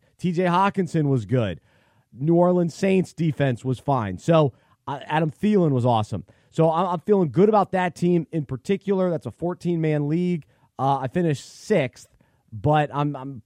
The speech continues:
probably favored to win, uh, the matchup, uh, against the third place team. So, so anyway, I, I think if you're in, you could feel good. And I was curious, so I, I looked at some of the common threads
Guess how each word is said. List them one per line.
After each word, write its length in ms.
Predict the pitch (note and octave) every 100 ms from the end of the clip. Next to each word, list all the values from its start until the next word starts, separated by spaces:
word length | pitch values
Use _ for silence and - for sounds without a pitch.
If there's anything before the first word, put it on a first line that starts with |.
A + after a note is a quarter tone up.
| _ -
probably 380 | D3+ C#3+ C3
favored 560 | A#2 - D#3 D3+ C#3 A#2
to 100 | B2+
win, 460 | C3 C3+ C3 A#2+ G#2 _ _ -
uh, 200 | A#2+ A#2+
the 140 | A#2+
matchup, 420 | B2 A#2+ - B2 - _ _ -
uh, 180 | A2+
against 320 | A2+ A2 A2 -
the 60 |
third 260 | - A#2+ G#2
place 260 | A2+ F#2+
team. 300 | - G#2+ D#2+
So, 320 | D2+ C#3+ C3+ - _
so 180 | - G#3
anyway, 480 | G3 D#3+ D#3 D3 D3
I, 300 | D3+ E3+ F3+
I 140 | - D3+
think 460 | - G#3+ A3 - _ _ -
if 180 | D#3
you're 220 | D3 D#3 -
in, 420 | G#3 A3 A3 G3+
you 140 | - D#3+
could 160 | E3
feel 280 | - D#3 C#3+
good. 580 | A#2 F2+ F#3+ B3+ C#4+ A#3+ _ _ _ _ E3+
And 400 | F3+ F#3+ F3+ F3+
I 80 | F#3
was 160 | F#3
curious, 640 | - - C#4+ D4+ A3 F#3+ - -
so 440 | - F#3+ F3+ F#3
I, 140 | D3+ E3+
I 140 | D#3
looked 360 | E3+ F3+ A3+ -
at 180 | F#3 -
some 100 | F3+
of 80 | D3+
the 60 |
common 440 | - E3+ F3 F3 D3+
threads 760 | - D3+ D#3+ D3 C3+ A#2 -